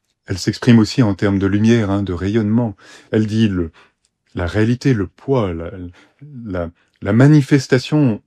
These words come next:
de ce qu'est la personne, l'être, hein, mais de fait une manifestation, donc très spontanément la lumière, hein, le ray-,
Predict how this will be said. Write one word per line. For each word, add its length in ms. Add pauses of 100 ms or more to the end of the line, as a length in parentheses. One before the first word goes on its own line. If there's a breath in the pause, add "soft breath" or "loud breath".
de 380
ce 160
qu'est 260
la 140
personne, 760
l'être, 380
hein, 140 (840 soft breath)
mais 140
de 100
fait 260
une 260 (100)
manifestation, 840
donc 260 (320 loud breath)
très 180
spontanément 600
la 100
lumière, 460
hein, 180 (200)
le 140
ray-, 460